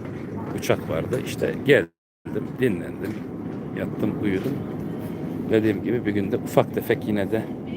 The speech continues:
bir şurup alayım dedim. Bir de şöyle bir gezeyim. Ne var ne yok, yeni şeyler ne var? Ne derler, Aanbieding promosyonda neler var? Hoogvliet'i de özlemedik değil, değil mi? Hollanda'yı özlemişim arkadaşlar.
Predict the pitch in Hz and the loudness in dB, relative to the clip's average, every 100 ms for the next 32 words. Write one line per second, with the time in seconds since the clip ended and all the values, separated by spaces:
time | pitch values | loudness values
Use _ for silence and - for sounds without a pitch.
0 | - - - - - 95 90 90 90 104 | -4 -2 0 2 4 4 4 2 0 0
1 | 110 98 117 - - - - - - - | 0 2 2 0 -6 -6 -6 -6 -4 2
2 | - 113 113 113 110 123 87 - - - | 2 2 4 4 6 6 4 -4 -8 -8
3 | - - - - - 107 90 110 104 107 | -8 -8 -8 -8 -4 0 4 4 4 4
4 | 87 87 95 92 - 95 98 95 98 80 | 2 2 2 2 2 4 4 2 0 0
5 | 92 - - - - - - - 104 98 | 0 -2 -6 -6 -6 -6 -6 -2 0 2
6 | 95 107 - 98 92 98 95 - 101 95 | 4 2 2 0 0 0 -2 -2 -2 0
7 | 85 - 98 98 95 87 85 85 85 95 | 0 0 0 0 0 0 0 0 -2 -2
8 | - - - - - - - - - - | -2 -2 -2 -4 -4 -2 -4 -4 -4 -4
9 | - - - - 98 101 - 92 - 113 | -6 -6 -6 -2 2 2 2 -2 2 4
10 | 110 104 110 104 - 117 85 117 117 85 | 4 4 2 2 4 2 4 4 2 -2
11 | - - - - - - - - - - | -6 -8 -8 -8 -8 -8 -8 -10 -10 -10
12 | - - - - - - - - - - | -8 -8 -6 -6 -6 -8 -8 -8 -8 -8
13 | - 90 92 95 98 107 95 87 101 101 | -4 0 2 4 4 4 2 0 -2 -2
14 | - 85 82 82 85 - | -2 -6 -6 -6 -6 -8